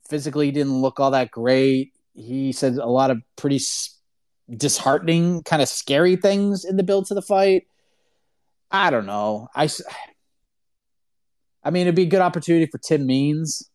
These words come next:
if that happened, but if, if Nick's gonna fight again, I mean, it's the Matt Browns, it's guys like that, like, vet fights. These are the kinds of things I wanna see. If he wants to go to one set, like, if Nick wants to go back to one seventy,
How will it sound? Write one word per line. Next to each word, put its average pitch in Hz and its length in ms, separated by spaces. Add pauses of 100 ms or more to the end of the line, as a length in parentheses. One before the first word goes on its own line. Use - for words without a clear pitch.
(720)
if 147 160
that 160 160
happened, 160 360
but 139 120
if, - 180
if 160 160
Nick's 202 300
gonna 175 140
fight 123 260
again, 127 440 (120)
I 143 120
mean, 131 520 (1040)
it's - 380
the 151 80
Matt 135 400
Browns, 135 920
it's - 480 (160)
guys 131 280
like 135 180
that, 117 340
like, 117 220
vet 175 300
fights. - 480
These 160 180
are 151 40
the 135 80
kinds 117 280
of 104 60
things 107 160
I 104 60
wanna 98 140
see. 87 380 (560)
If 131 100
he 156 100
wants 160 160
to 151 60
go 156 80
to 147 60
one 147 220
set, 151 340
like, 139 140
if 131 60
Nick 151 220
wants 151 200
to 143 80
go 139 60
back 139 200
to 147 80
one 139 180
seventy, 131 680